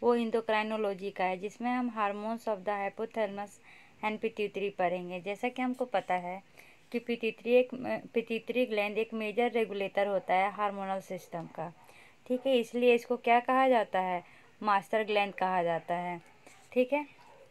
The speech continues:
ये picture से देखिए, जैसे कि एक एग्जांपल लिया गया है कि अगर हमें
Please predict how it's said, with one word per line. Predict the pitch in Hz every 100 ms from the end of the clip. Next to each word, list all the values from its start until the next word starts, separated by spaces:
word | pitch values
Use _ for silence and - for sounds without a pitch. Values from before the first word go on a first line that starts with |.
| - - - - - - - - - - - - 226
ये | 247
picture | 247 226 247 226
से | 226
देखिए, | 185 175 - 170
जैसे | 180 180 247
कि | 254
एक | 254
एग्जांपल | 247 214 202 190 - 214
लिया | 196 185 175
गया | 180 175
है | 185 240 277 - - - -
कि | 247
अगर | 220 226
हमें | 240 240 240 254